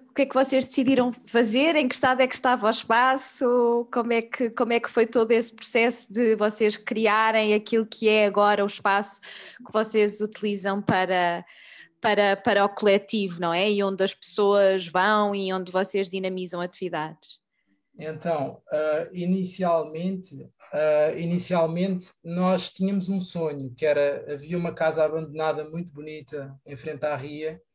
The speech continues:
Speaker 2: que estava,
Speaker 1: Uau.
Speaker 2: que ainda hoje continua abandonada, é um edifício muito antigo, deve ser construído em adobe também,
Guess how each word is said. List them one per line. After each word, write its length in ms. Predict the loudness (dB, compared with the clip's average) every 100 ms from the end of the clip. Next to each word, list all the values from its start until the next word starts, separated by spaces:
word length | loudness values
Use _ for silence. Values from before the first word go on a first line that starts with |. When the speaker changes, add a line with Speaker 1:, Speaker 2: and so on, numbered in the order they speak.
| _ _ _ _
Speaker 2:
que 80 | -14
estava, 540 | -2 0 0 -2 -4
Speaker 1:
Uau. 320 | -2 -2 -2 -6 -14 -10
Speaker 2:
que 280 | -6 -4 -4
ainda 320 | -4 -2 0
hoje 220 | 0 -2
continua 380 | -6 -8 -6 -6
abandonada, 760 | -4 -6 -4 -2 -2 -4 -10 -14 _ -8
é 60 |
um 100 | -8
edifício 420 | -8 -10 -12 -8
muito 240 | -4 -2 -2
antigo, 500 | -6 -6 -6 -8 -10
deve 240 | -6 -6 -8
ser 160 | -12
construído 420 | -12 -14 -14 -12
em 80 | -10
adobe 460 | -8 -6 -4 -6 -8
também, 500 | -12 -12 -10 -10